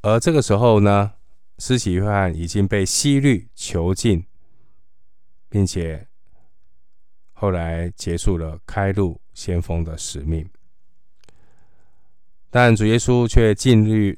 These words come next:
进入了希律的辖区，集中在加利利地区传道。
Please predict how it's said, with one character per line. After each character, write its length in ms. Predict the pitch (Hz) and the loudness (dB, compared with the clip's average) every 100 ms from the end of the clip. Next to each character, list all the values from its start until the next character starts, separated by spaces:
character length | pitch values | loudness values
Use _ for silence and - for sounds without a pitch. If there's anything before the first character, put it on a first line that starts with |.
| - | -2
进 240 | 135 113 | 4 4
入 160 | 110 98 | 6 4
了 220 | 95 87 | 2 0
希 340 | - - 113 | -2 -2 0
律 140 | 110 107 | 0 0
的 120 | 90 | -2
辖 300 | - 85 90 | -4 -4 -4
区， 340 | - 98 98 - - - - - - - - - - - | -4 -4 -4 -6 -16 -20 -20 -20 -20 -20 -20 -20 -20 -12
集 220 | - 98 | -6 -2
中 340 | 113 110 107 | 2 4 4
在 240 | 104 101 92 | 2 -2 -2
加 300 | - 107 104 | 2 2 2
利 160 | 104 | 0
利 160 | 92 90 | -2 -2
地 160 | 95 | -4
区 180 | 90 90 | -4 0
传 320 | - - 76 | 2 2 2
道。 260 | 80 90 | -2 -4